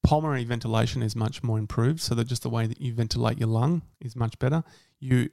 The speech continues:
increase a huge amount of red blood cells, so these carry the oxygen, so you're more efficient at carrying oxygen in your blood.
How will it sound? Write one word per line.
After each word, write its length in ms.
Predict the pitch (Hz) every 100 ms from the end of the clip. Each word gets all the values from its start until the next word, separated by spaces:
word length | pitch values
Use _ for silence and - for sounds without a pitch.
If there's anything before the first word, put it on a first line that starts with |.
| -
increase 480 | 127 - 127 117 120
a 40 |
huge 240 | - 123
amount 180 | 117 110
of 60 | 110
red 140 | 110
blood 180 | 113 117
cells, 380 | - 165 185 - _ _ _
so 120 | -
these 200 | 123 110
carry 340 | - - 113 120
the 120 | 120
oxygen, 440 | 120 135 131 170
so 160 | 170 120
you're 140 | 113
more 240 | 110 120 117
efficient 440 | - 117 - 117
at 140 | - -
carrying 440 | 123 113 113 110
oxygen 440 | - - 117 117 110
in 120 | 113
your 140 | 110
blood. 340 | 113 117 147